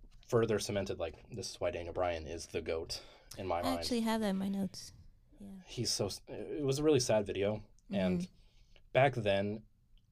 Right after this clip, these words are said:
Speaker 1: I didn't really understand what cancer was.
Speaker 2: Mm-hmm.
Speaker 1: I know I was, like, ten, twelve, but I still didn't understand it.
Speaker 2: Right.
Speaker 1: So watching this, I was just like, "Man, that's really cool." Sucks the kid is, you know, he's
Speaker 2: Yeah.
Speaker 1: passed. It,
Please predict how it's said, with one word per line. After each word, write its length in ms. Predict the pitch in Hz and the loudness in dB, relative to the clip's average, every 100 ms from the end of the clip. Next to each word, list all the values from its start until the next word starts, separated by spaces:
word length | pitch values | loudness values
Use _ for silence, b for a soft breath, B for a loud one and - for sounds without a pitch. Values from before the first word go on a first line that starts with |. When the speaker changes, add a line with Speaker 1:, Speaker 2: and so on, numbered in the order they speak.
| - 92 | -8 0
Speaker 1:
I 80 | 104 | 2
didn't 160 | 104 | 2
really 200 | 101 98 | 0 0
understand 360 | 90 87 95 90 | -2 -4 -6 -6
what 100 | 85 | -8
cancer 260 | 92 87 | -8 -8
was. 400 | 80 80 85 - - - - 190 | -8 -6 -6 -8 -14 -20 -20 -18
Speaker 2:
Mm-hmm. 280 | 185 87 101 | -10 -4 0
Speaker 1:
I 40 | |
know 160 | 110 113 | 2 2
I 40 | |
was, 100 | 104 | 2
like, 120 | 82 - | -2 -4
ten, 260 | - 85 | -10 -8
twelve, 360 | - 82 87 - | -8 -6 -6 -8
but 120 | - 85 | -10 -10
I 40 | |
still 160 | - 101 | -6 -6
didn't 160 | 87 | -6
understand 400 | 82 76 - 80 | -10 -10 -10 -8
it. 120 | 110 - - - | -8 -8 -14 -14
Speaker 2:
Right. 220 | 233 190 - - _ _ - - - | -8 -8 -8 -16 _ _ -20 -20 -8
Speaker 1:
So 160 | - 104 | -2 0
watching 380 | 98 120 120 98 | 2 2 2 -2
this, 280 | 92 - - b b b | -4 -8 -12 b b b
I 60 | 104 | -4
was 80 | |
just 100 | 98 | 0
like, 140 | 95 - | -2 -2
"Man, 120 | 175 | -4
that's 140 | 175 190 | -2 2
really 120 | 185 | 2
cool." 400 | 196 190 123 - - - - - - - | 6 6 6 2 -10 -20 -20 -20 -20 -10
Sucks 280 | - 131 123 | -2 -2 0
the 100 | 117 | 0
kid 180 | 123 110 | 2 2
is, 260 | 101 90 | 0 -2
you 80 | 107 | -6
know, 120 | 92 - | -8 -4
he's 160 | - | -2
Speaker 2:
Yeah. 100 | 101 | 2
Speaker 1:
passed. 440 | 156 113 - - - | 4 4 2 -6 -12
It, 100 | - | -14